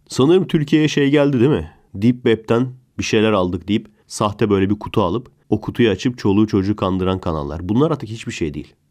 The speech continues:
Göreceksiniz bakın bunda da rekabet artınca o söylediğim olay yaşanacak. Diyecek ki işte kız arkadaşım öldü, eşim öldü, annem babam öldü. Şu kadar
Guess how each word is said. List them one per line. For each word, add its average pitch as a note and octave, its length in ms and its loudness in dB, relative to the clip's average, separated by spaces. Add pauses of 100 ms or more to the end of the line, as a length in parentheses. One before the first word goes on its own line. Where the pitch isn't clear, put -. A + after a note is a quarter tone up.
(140)
Göreceksiniz C#3 600 2
bakın A2+ 320 0
bunda C3+ 300 2
da F#2 180 0
rekabet F#2+ 420 0
artınca C3+ 640 0 (240)
o D#3 100 4
söylediğim C#3+ 600 2
olay C3+ 460 2 (200)
yaşanacak. G2 800 -2 (160)
Diyecek B2 380 0
ki B2+ 260 0 (220)
işte A#2 220 -6
kız A2 180 -2
arkadaşım G2 520 0
öldü, E2+ 360 -4
eşim G#2 380 -2
öldü, F2 400 -4
annem G2 360 -2
babam F#2+ 240 -2
öldü. F2 440 -4 (240)
Şu C3+ 200 -2
kadar A#2+ 440 0